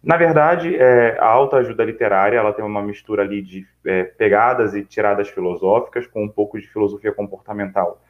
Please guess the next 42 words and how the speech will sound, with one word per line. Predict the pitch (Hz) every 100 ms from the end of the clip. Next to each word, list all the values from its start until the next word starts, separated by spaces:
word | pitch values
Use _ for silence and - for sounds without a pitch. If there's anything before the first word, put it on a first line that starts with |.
| _ _ _
que | 117
nesse | 104 107 135 139
momento | 123 107 95
era | 101 98
muito | 117 -
forte | 101 104 -
na | 104
academia | 104 101 98 95
americana, | 101 127 - 123 135 151 _ _ _ _
e | 120 135 139 139 139 - _ _ _
muito | - 139 165 208 196
dessa | 139 135 135
ideologia, | 127 123 120 110 107 110 101 - _
é, | 98 95 - _ _ _
do | 104
capitalismo | 123 123 120 127 151
americano, | 127 107 - 123 135
do | 120
fazer-se | 123 110 117 139 -
a |
si | -
mesmo. | 151 98 87 _ _ _ _ _
Então, | 107 135 135
esse | 165 - -
tipo | 156 127
de |
autoajuda, | 113 104 95 151 110 101 - _ _ _ _ _ _ _
ele | - 123 131
é | 131 123
um, | 117 117 123
um |
nicho | 120 143 190 -
literário, | - 117 104 98 117 110
um | 101
nicho | 120 -
comercial | 107 107 - 110 117
muito | 117 156 185
específico | - 120 131 156 -
e |
muito | 139 175 -
próprio | 120 120 139 147
do | 127 175